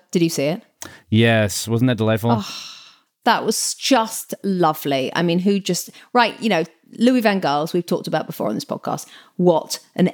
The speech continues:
Speaker 1: epic human he is.
Speaker 2: He's starting to seem more tool than iron, quite frankly. Um, all right, Rebecca. Well, I could go on for hours talking about this wonderful day, but you seem to be kind of a bummer. So I'm gonna let you go.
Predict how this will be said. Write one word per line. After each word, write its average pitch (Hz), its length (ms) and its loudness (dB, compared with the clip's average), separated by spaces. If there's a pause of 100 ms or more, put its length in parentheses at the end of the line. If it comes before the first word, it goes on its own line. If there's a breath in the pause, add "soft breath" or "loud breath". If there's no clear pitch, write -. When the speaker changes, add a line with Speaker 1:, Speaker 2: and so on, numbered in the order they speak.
(100)
Speaker 1:
epic - 500 -2
human - 440 -4
he - 180 -8
is. - 420 -14
Speaker 2:
He's 101 200 0
starting 104 320 2
to 95 80 -4
seem 101 240 2
more 101 200 2
tool 117 320 -2
than 113 160 -4
iron, 98 380 -2 (140)
quite 90 180 -6
frankly. 98 400 -2 (800 loud breath)
Um, 139 460 2 (300)
all 180 280 4
right, 110 180 -2
Rebecca. 110 320 -2
Well, 131 180 2
I 185 140 2
could 143 140 -2
go 120 240 2
on 98 500 -2 (180)
for 139 220 2
hours 277 560 2
talking 127 300 -2
about 117 180 -4
this 110 160 -6
wonderful 131 500 0
day, 113 220 0
but 123 160 -2
you 392 220 2
seem 123 240 0
to 107 60 -2
be 113 680 0 (100)
kind 123 220 0
of 113 60 2
a 120 40 0
bummer. 98 380 0
So 135 400 2
I'm 208 180 0
gonna 214 120 2
let 151 200 0
you 147 80 0
go. 110 460 2